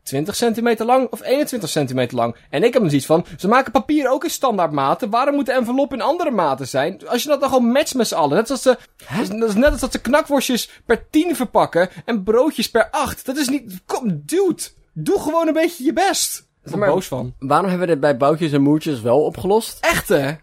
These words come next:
Speaker 2: Maar bij enveloppen nog niet.
Speaker 1: Dat zou echt, dat zou nog veel naar zijn als elke fabrikant zou zeggen,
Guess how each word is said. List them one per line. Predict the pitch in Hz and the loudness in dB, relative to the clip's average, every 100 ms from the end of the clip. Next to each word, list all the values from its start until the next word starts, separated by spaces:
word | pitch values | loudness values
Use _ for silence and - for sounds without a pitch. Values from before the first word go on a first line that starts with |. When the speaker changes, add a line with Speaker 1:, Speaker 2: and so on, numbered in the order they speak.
| - | -4
Speaker 2:
Maar | 143 156 | 2 2
bij | 151 151 | 4 0
enveloppen | - 151 143 160 165 | 2 2 4 2 2
nog | 147 113 | -2 -2
niet. | 113 107 - _ - 131 - | -6 -8 -16 _ -20 -12 -6
Speaker 1:
Dat | 147 | -4
zou | 160 - | -2 -4
echt, | 151 - | -8 -8
dat | 147 139 | -8 -4
zou | - 135 | -2 0
nog | 156 160 | 2 0
veel | 151 139 | 0 0
naar | 143 147 | 2 0
zijn | 127 | 0
als | 139 | -2
elke | 160 175 | -2 0
fabrikant | 185 156 151 143 | -2 0 0 0
zou | 143 | -2
zeggen, | 139 | -6